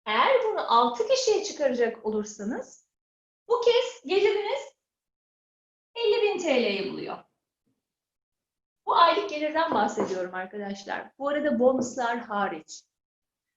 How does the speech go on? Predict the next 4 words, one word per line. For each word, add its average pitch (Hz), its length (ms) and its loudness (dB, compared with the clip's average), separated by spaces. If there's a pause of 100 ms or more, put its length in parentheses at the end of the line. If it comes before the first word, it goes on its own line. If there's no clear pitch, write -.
(380)
Ee, 202 440 -4
burada 269 680 4
gezilerimiz 247 720 2
var, 226 340 0